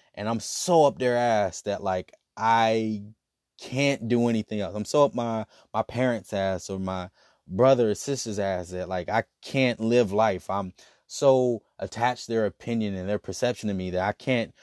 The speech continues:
go out into the world and be my own person and really learn who the fuck I am. Go out into the world, man. Like, you know, like, it, it really goes back to validation and making others say, like,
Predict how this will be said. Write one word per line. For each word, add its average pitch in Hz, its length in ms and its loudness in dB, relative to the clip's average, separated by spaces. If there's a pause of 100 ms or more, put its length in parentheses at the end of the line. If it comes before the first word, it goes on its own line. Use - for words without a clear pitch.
(300)
go 131 280 8
out 127 260 4
into 107 220 -6
the 107 120 -4
world 104 300 0
and 92 120 -6
be 117 140 -2
my 117 140 0
own 107 240 -2
person 110 340 -2
and 95 100 -4
really 113 220 0
learn 104 360 -2
who 107 140 -2
the 101 80 -2
fuck 104 240 0
I 95 160 -4
am. 92 300 -8 (680)
Go 160 180 8
out 226 180 4
into 196 180 -6
the 190 80 2
world, 208 340 2
man. 185 480 -4
Like, 120 340 2 (1000)
you 160 140 0
know, 170 200 4
like, 143 380 4
it, 135 180 -2
it 151 120 -2
really 180 180 4
goes 175 200 2
back 151 340 -2
to 131 420 -4 (680)
validation 110 960 2 (140)
and 98 360 -4
making 120 260 0
others 113 300 2
say, 107 360 2
like, 92 240 -2